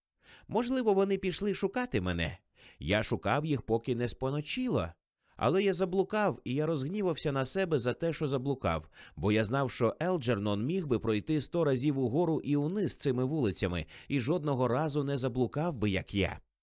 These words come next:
Потім я нічого не помню, але місіс Флінн сказала, що мене привів додому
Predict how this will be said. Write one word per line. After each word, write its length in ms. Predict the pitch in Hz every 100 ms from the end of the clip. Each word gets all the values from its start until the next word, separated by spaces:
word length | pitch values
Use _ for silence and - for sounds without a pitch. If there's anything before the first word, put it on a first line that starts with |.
| _ _ _ _ - -
Потім 340 | - 254 220 170
я 140 | 180
нічого 440 | 175 160 185 156
не 120 | 165 170
помню, 420 | 226 233 156 101
але 300 | 98 113 143
місіс 360 | 151 135 120
Флінн 320 | - 101 165 180
сказала, 540 | - 101 95 143 139
що 200 | - 104
мене 320 | 95 87 143
привів 400 | 151 104 92 127
додому 560 | 92 90 104 175 175